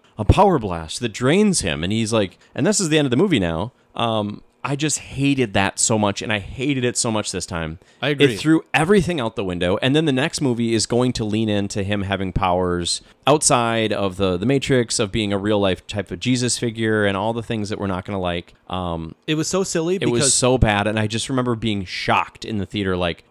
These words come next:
Speaker 1: "Why would they do that to me?" So I felt hurt.
Speaker 2: It was so silly because they had already made him Superman in The Matrix, and now you're kinda making him Superman in the real world too. Like, where does it end?
Speaker 1: Then is it a
Speaker 2: Like,
Speaker 1: Superman
Speaker 2: yeah.
Speaker 1: movie, or is it a science fiction movie?
Speaker 2: It doesn't make any more sense, like, at
Speaker 1: Yeah.
Speaker 2: that time.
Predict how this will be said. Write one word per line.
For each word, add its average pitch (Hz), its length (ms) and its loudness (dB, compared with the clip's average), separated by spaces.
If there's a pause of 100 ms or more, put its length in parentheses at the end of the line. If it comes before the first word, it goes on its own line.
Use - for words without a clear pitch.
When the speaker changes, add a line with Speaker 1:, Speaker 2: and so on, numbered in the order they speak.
Speaker 1:
"Why 107 420 -2
would 107 180 0
they 101 140 -4
do 110 240 -2
that 101 220 2
to 101 100 -6
me?" 87 400 -6
So - 160 -10
I 107 80 -4
felt 113 300 -4
hurt. - 340 -2 (320)
Speaker 2:
It 151 80 -2
was 151 100 -2
so 196 140 0
silly 190 280 0
because 127 720 -4
they 156 140 -2
had 151 80 0
already 156 260 0
made 147 200 -2
him 131 120 -4
Superman 120 540 -4
in 101 60 -8
The 101 60 -6
Matrix, 113 560 -8 (220)
and 147 60 -12
now 175 140 -4
you're 185 140 -2
kinda 185 220 -4
making 175 260 -2
him 147 80 -2
Superman 160 460 -4
in 143 60 -4
the 127 80 -6
real 151 220 -2
world 151 240 -2
too. - 180 -10
Like, 151 200 -4
where 151 220 2
does 147 140 -2
it 135 80 -2
end? 127 100 -2
Speaker 1:
Then 220 100 8
is 254 180 6
it 262 80 4
a 254 40 2
Speaker 2:
Like, 233 60 4
Speaker 1:
Superman 269 460 6
Speaker 2:
yeah. 220 80 4
Speaker 1:
movie, 226 260 4
or 196 140 8
is 208 120 8
it 208 80 -2
a - 20 2
science 208 320 2
fiction 285 320 0
movie? 127 180 0
Speaker 2:
It - 60 0
doesn't 139 160 -2
make 131 180 -2
any 131 120 -2
more 120 160 -6
sense, - 400 -12
like, 117 200 -8
at 123 120 -4
Speaker 1:
Yeah. 117 160 0
Speaker 2:
that 90 80 -2
time. 95 200 -8